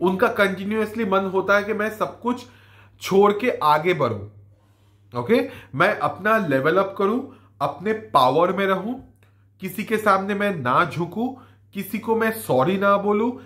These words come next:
किसी को मैं अपना जो रियल इमोशन है या रियल दिल में जो है, वो ना दिखाऊं, सभी को सिर्फ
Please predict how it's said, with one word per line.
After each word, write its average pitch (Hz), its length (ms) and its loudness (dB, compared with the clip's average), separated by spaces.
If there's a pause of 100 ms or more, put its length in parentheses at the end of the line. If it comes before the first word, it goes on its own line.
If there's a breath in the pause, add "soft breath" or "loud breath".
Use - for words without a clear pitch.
(240 loud breath)
किसी 208 260 -6
को 226 260 -2
मैं 214 180 0
अपना 196 520 0
जो 196 260 0
रियल 170 440 0
इमोशन 175 680 -2
है 180 460 -2 (300 loud breath)
या 151 180 4
रियल 190 680 0
दिल 160 260 -4
में 196 160 -2
जो 160 180 -2
है, 156 340 0
वो 160 200 0
ना 120 380 0
दिखाऊं, 196 500 0 (280 loud breath)
सभी 208 420 2
को 262 440 0 (140)
सिर्फ 269 440 -4